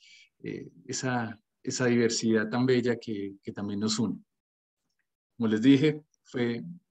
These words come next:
bellísimo escuchar tantos acentos, tantas maneras de pensar. Incluso qué bello fue no estar de acuerdo. Es imposible no disfrutar de la experiencia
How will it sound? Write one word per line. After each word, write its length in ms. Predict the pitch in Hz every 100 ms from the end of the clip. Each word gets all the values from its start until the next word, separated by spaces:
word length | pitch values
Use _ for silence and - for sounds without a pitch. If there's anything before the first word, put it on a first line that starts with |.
| _
bellísimo 640 | 123 123 143 - 113 107 - - _ -
escuchar 540 | - 110 117 113 113 _ _ _ -
tantos 340 | 131 127 127
acentos, 680 | 107 123 123 110 104 - - _ _ _ -
tantas 520 | 123 127 123 - -
maneras 320 | 117 107 110
de 80 | 110
pensar. 640 | - 104 - 117 120 117 - _ _ - _ -
Incluso 600 | 113 117 117 143 131 135 -
qué 120 | -
bello 220 | 135 127 127
fue 260 | 139 127
no 200 | 123 123
estar 300 | 120 - 117
de 80 | 113
acuerdo. 360 | - 120 110 104 _ _ _ _ _ _ _ _ _ -
Es 120 | 131
imposible 540 | 147 139 151 147 131
no 100 | 113
disfrutar 380 | 113 - 131 113
de 80 | 117
la 80 | 113
experiencia 720 | - 104 113 117 127 123